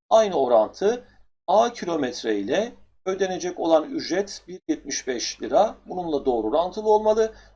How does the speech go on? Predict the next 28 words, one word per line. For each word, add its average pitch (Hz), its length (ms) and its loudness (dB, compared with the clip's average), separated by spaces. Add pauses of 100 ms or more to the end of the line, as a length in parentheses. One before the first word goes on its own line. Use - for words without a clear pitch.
Aynı 208 260 2
şekilde 190 380 -4
A 185 420 2
ve 180 140 -4
D 190 180 0
şehirleri 151 480 0
arasındaki 135 440 -4
uzaklık - 560 -2
B, 170 320 -2 (320)
ödenecek 143 540 -4
ücret 196 340 -4
iki - 260 -4
buçuk - 260 -12
lira. - 240 -4
Bunlarla 170 420 -2
doğru 165 200 2
orantılı. 101 460 0 (540)
Bir 233 60 -8
ifadeyi 226 600 0
virgüllerden 202 720 0
kurtul-, 165 480 -10
kurtarmak 123 640 -2
için - 360 -4 (400)
eşitliğin 196 480 -4
her 214 300 0
tarafının 165 500 -2
paydasını 180 640 -2
yüz 196 200 -14